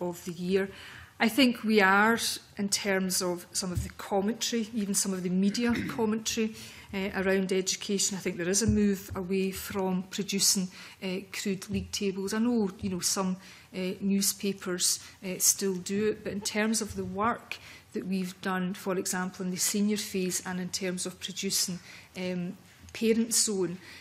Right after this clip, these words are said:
um, I think that gives a good indication of, uh, the benefits of a more, a li-, like a dashboard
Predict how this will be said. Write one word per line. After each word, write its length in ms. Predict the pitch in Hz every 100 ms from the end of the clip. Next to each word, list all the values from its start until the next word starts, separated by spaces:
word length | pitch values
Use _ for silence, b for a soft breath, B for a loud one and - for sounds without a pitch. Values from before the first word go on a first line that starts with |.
| B 175
um, 200 | 185 -
I 80 | 170
think 320 | 202 196 -
that 300 | 190 190 185
gives 220 | 196 180
a 40 | 185
good 200 | 202 202
indication 800 | 185 - - 196 - 190 180 - -
of, 380 | 185 180 175 - B B -
uh, 160 | 185 185
the 100 | 185
benefits 680 | 190 196 208 - 180 -
of 180 | - 185
a 80 | 185
more, 580 | 180 175 180 175 170 165 B -
a 40 |
li-, 60 | 180 - -
like 140 | 196 175
a 80 | 175
dashboard 760 | 175 185 - - 208 190 185